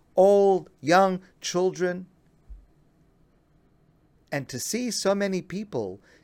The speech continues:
in need was very, very upsetting.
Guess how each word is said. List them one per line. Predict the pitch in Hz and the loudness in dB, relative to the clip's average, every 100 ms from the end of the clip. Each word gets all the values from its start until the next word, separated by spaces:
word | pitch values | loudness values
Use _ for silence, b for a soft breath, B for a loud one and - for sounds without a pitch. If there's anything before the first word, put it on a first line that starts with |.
| b | b
in | 165 170 170 | -4 -2 -4
need | 190 233 151 98 85 _ _ _ _ _ _ _ _ _ _ _ _ _ _ | -4 -4 -6 -10 -14 _ _ _ _ _ _ _ _ _ _ _ _ _ _
was | 180 160 | -4 -4
very, | 156 196 226 240 | -8 -6 -2 -2
very | 214 202 196 185 | -2 -4 -2 -2
upsetting. | 165 - 135 85 | -4 -8 -8 -10